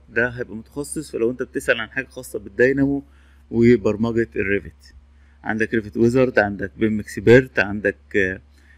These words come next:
ريفت بيم ماستر، عندك سيفل ثري دي، عندك كل الحاجات دي موجودة. زي ما انت شايف في حاجات خاصة بالبيم جي بي تي، بيم اكسبيرت، الحاجات دي كلها،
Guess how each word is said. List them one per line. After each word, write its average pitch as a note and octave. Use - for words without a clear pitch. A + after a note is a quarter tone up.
ريفت A2+
بيم A2
ماستر، B2+
عندك A2
سيفل A#2
ثري G#2
دي، B2+
عندك A2
كل D#3
الحاجات C#3+
دي C3+
موجودة. C3+
زي B2+
ما C3
انت B2+
شايف G2
في B2+
حاجات B2
خاصة -
بالبيم A2
جي A2
بي G#2+
تي، C3
بيم G#2+
اكسبيرت، A#2
الحاجات G#2+
دي G2+
كلها، D#2+